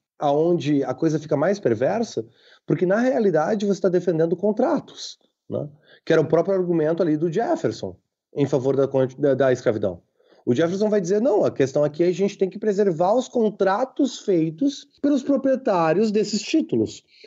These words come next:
O fato desses títulos serem equivalentes a pessoas é imaterial. O papel do Estado é garantir os contratos.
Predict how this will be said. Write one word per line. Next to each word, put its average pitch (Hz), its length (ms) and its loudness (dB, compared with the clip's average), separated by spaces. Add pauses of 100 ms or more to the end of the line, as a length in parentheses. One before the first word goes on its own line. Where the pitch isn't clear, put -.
O 165 100 2
fato 226 360 0
desses 254 340 0
títulos 139 580 0 (200)
serem 220 260 2
equivalentes 156 520 2
a 143 60 0
pessoas 135 680 0
é 156 80 2
imaterial. 226 760 0 (180)
O 143 80 0
papel 160 400 0
do 254 80 0
Estado 214 540 0
é 214 60 2
garantir 165 360 0
os 139 120 -2
contratos. 240 680 0